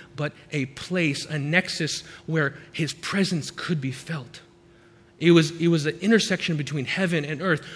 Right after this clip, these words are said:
where the people of God could interact with God together. The, the tabernacle was a place where the people of God could interact with God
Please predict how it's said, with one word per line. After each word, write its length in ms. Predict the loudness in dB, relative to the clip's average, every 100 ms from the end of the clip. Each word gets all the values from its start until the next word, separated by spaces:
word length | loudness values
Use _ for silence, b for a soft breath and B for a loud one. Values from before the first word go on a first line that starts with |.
| -2
where 160 | 4 4
the 120 | 4
people 540 | 2 2 4 4 4
of 140 | 4 2
God 340 | 2 2 0 -6 B
could 140 | -2 2
interact 640 | 4 6 8 8 6 4
with 240 | 6 6 4
God 320 | 2 2 0 B B
together. 560 | 0 2 2 2 0 -4 -16 -20 -20 -20 -20 -20 _ -20 -20 -2
The, 100 | 4
the 220 | 4 6 4
tabernacle 680 | 8 8 8 8 8 8 8
was 160 | 8
a 40 | 8
place 360 | 8 6 8
where 160 | 8 8 B B
the 100 | 2
people 440 | 8 8 8 8 6
of 120 | 8
God 320 | 6 8 4 B B 6
could 180 | 6 10
interact 640 | 8 10 10 10 6 6
with 180 | 6 8
God 360 | 8 10 6